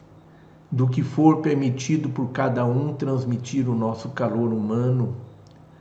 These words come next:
o nosso carinho, a nossa solidariedade. As coisas vão ficar mais difíceis, irmãos. E nós temos que aprender a lidar com isso.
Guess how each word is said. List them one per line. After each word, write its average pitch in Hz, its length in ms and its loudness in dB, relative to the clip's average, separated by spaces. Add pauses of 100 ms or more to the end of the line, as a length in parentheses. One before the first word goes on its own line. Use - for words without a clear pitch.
(160)
o 127 60 0
nosso 117 380 -2
carinho, 113 640 -2 (1800)
a 127 120 -2
nossa 113 400 0
solidariedade. 107 1300 -4 (800)
As - 180 -10
coisas 120 400 -4
vão 113 200 -4
ficar 120 420 -6
mais 113 300 -6
difíceis, 123 760 -8
irmãos. 98 720 -14 (1500)
E 120 80 -2
nós 110 320 -4
temos 113 320 -6
que 127 120 -8
aprender 127 840 -2
a 110 60 -4
lidar 95 480 -8
com 107 220 -14
isso. - 520 -16